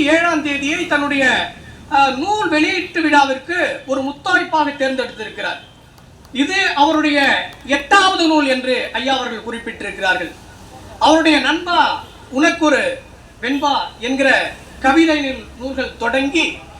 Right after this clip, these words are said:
இந்த இட்டும் தொட்டும் என்கிற இந்த கவிதை நூல் வரை எட்டு நூல்களை இவர் படைத்து இந்த தமிழ் உலகிற்கு வழங்கியிருக்கிறார்.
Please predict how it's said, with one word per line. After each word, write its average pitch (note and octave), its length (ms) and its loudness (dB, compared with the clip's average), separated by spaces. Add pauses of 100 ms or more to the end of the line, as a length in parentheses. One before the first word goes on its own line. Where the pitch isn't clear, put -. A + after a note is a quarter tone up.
(240)
இந்த D#4 200 4
இட்டும் C4+ 460 -2
தொட்டும் F4 400 -2
என்கிற D4 280 4 (360)
இந்த C#4 260 -2
கவிதை D#4 380 0
நூல் B3+ 220 -2 (160)
வரை C#4 220 -2 (140)
எட்டு C4 380 -8
நூல்களை D#4 440 2 (220)
இவர் B3 280 -8 (380)
படைத்து E4 420 4 (240)
இந்த C4+ 140 -4
தமிழ் F4 320 -2
உலகிற்கு C#4 480 0 (220)
வழங்கியிருக்கிறார். G#3 760 -4